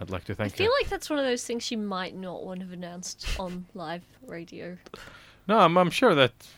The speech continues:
Speaker 1: her
Speaker 2: Yeah.
Speaker 1: husband took care of him or
Speaker 2: Thanks,
Speaker 1: something.
Speaker 2: Leonie.
Speaker 1: Yeah, no, no,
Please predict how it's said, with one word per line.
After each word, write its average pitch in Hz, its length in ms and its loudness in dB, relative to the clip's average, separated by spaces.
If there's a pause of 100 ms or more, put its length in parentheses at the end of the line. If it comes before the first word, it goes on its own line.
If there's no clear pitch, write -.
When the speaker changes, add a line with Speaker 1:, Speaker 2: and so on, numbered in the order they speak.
(120)
Speaker 1:
her - 80 -4
Speaker 2:
Yeah. - 80 -6
Speaker 1:
husband 120 400 -2
took - 180 -14
care - 220 0
of 110 80 4
him 127 100 0
or - 60 -10
Speaker 2:
Thanks, 302 240 -4
Speaker 1:
something. 254 100 0
Speaker 2:
Leonie. 262 460 -4 (140)
Speaker 1:
Yeah, 220 340 8
no, 180 180 -2
no, 190 240 4